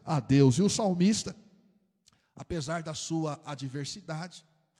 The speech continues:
apesar da sua divi-, dificuldade, ele continua louvando a Deus. Em terceiro lugar,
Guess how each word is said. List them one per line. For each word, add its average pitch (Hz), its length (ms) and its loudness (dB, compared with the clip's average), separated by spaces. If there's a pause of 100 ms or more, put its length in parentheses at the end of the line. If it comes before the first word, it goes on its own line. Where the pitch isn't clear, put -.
(340)
apesar 143 500 -8
da 135 100 -4
sua 123 300 -2
divi-, 113 320 -10
dificuldade, 151 920 -8 (560)
ele 165 640 0 (480)
continua 151 960 -6 (320)
louvando 123 480 -8
a 113 60 -10
Deus. 101 720 -14 (1080)
Em 127 80 -10
terceiro 180 460 -4
lugar, 110 460 -8